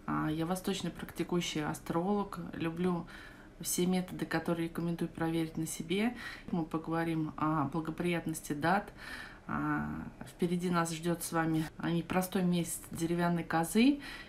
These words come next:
и поэтому использование дат и хороших дат для ваших каких-то дел, и наоборот, когда вы в неблагоприятные даты себе дадите возможность отдохнуть, хорошо отдохнуть, принесет вам какую-то, а,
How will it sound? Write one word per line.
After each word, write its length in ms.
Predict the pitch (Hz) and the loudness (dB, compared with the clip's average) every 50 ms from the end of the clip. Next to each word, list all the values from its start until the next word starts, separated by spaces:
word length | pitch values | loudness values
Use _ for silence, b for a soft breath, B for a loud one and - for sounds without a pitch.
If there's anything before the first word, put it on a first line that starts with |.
| B - - | B -6 -6
и 100 | 160 156 | -6 -2
поэтому 760 | - 170 175 180 180 180 180 170 170 170 165 165 156 - - - | 2 2 4 4 2 0 0 0 0 2 2 0 0 -2 -2 -2
использование 760 | 175 - - - - 196 185 180 170 160 165 170 160 160 | -2 -4 -2 2 2 4 4 4 2 2 2 2 2 2
дат 400 | 156 151 165 175 196 208 208 - | 2 2 4 6 6 4 4 2
и 40 | 180 | -4
хороших 580 | - - 165 156 165 175 180 175 - 165 160 156 | -2 2 2 2 4 4 2 0 -2 -4 -2 2
дат 280 | 165 165 160 160 - - - - - | 2 2 2 2 -2 -10 -16 -14 -10
для 420 | - 165 165 151 147 147 143 139 | -4 0 0 2 2 2 0 0
ваших 340 | - 156 160 160 - - - | 0 0 0 0 0 -4 -2
каких-то 480 | - 165 156 156 - 160 - - 160 156 | -2 -2 -2 -2 -6 -10 -4 -2 -2 -2
дел, 400 | 147 156 160 175 190 196 185 - | 0 0 0 2 2 2 2 0
и 140 | - - 170 | -2 -2 -2
наоборот, 520 | 170 170 170 165 170 175 175 175 175 - | 0 0 0 2 2 4 4 2 2 0
когда 300 | - 156 156 160 165 165 | -4 -6 -4 0 0 0
вы 240 | 160 160 165 160 156 B B B B B B B - | 2 2 0 0 -2 B B B B B B B 0
в 60 | 175 | 2
неблагоприятные 840 | 170 170 165 165 170 170 165 - - - 185 180 175 - 175 170 165 | 2 2 2 2 0 0 0 -2 0 2 4 4 4 2 0 0 0
даты 380 | 160 165 165 160 160 - 151 | 4 4 4 4 2 0 -4
себе 320 | - - - - - 170 156 | -4 -4 -6 -2 -2 0 0
дадите 460 | 156 160 160 160 165 156 - - 156 | 2 0 0 0 -2 -4 -4 -2 0
возможность 580 | 156 165 170 - 180 175 165 160 160 - - 165 | 0 0 0 0 0 -2 -2 -2 -4 -4 -4 -4
отдохнуть, 560 | 156 - 160 160 - - 214 240 254 262 - | -2 -2 -4 -4 0 4 6 6 6 6 2
хорошо 440 | - - 175 175 175 - - 185 175 | -2 -2 0 0 -2 -2 -2 -4 -4
отдохнуть, 600 | 165 160 160 165 - - 175 170 160 - - B B B B B B B B - | -2 -2 -4 -4 -4 -6 -4 -4 -4 -6 -8 B B B B B B B B 0
принесет 480 | 170 170 180 185 180 - 185 185 - | 2 4 4 2 2 0 -2 -2 0
вам 200 | 165 160 165 165 | 0 0 0 0
какую-то, 600 | - 170 165 - - 170 165 156 - - 151 147 B B B B B B B B - | -2 -4 -6 -4 -2 -2 -2 -2 -2 -2 -4 -4 B B B B B B B B -6
а, 420 | 139 135 139 139 139 139 143 143 | -2 0 2 2 2 0 -2 -4